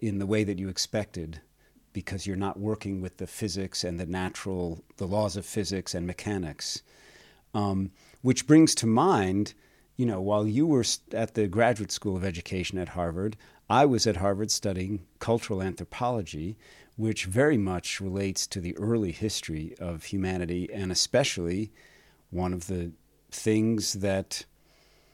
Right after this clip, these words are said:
uh, I don't wanna say it makes us unique in the animal world, because the more we learn, the more we discover other animals using tools. But, um,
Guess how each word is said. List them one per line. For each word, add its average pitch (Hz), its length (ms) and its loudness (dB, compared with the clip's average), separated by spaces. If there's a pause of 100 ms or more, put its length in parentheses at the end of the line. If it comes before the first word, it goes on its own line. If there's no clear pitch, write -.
(520)
uh, 92 320 0
I 92 100 -2
don't 113 140 2
wanna 104 180 0
say - 160 2
it 92 80 0
makes 101 300 0
us 98 220 -2
unique 107 720 0
in 104 220 0
the 98 160 -2
animal 95 400 -2
world, 92 400 -2
because 92 480 -6
the 92 100 -6
more 98 260 -2
we 85 140 -4
learn, 92 500 0
the 90 60 -2
more 95 260 -2
we 87 120 -4
discover 87 760 0 (180)
other 85 320 -2
animals 82 640 -4
using 90 560 -4 (280)
tools. 95 640 -4 (880)
But, 107 520 -2 (500)
um, 98 460 -2